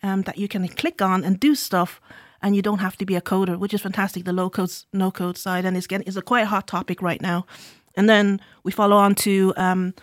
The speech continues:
uh, Barbara McCarthy, um, who is, uh, the C T O of Ding right now. Um, and, uh, she, she's doing the whole, um,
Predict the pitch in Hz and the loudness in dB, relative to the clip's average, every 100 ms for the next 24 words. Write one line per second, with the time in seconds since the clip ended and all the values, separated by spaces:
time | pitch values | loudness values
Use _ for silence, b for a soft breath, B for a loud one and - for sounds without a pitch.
0 | b b _ 180 180 196 190 180 - 185 | b b _ -2 2 2 2 0 2 0
1 | 196 247 226 196 190 190 190 190 180 180 | 0 -4 -4 -2 0 0 0 -2 -2 -6
2 | 160 - b b - - 190 190 175 175 | -6 -8 b b -12 -8 -4 -2 -2 -2
3 | 185 190 190 143 214 233 214 190 185 185 | -4 -2 -4 -2 -2 -2 -2 -2 -2 -2
4 | 185 b b b b _ 196 185 190 185 | -4 b b b b _ 0 2 2 2
5 | 185 - 214 208 202 _ _ - 214 202 | 0 0 -2 -2 -4 _ _ -2 0 4
6 | 233 226 190 185 196 202 202 196 185 185 | 6 8 8 6 4 4 4 2 -2 0
7 | 185 | -2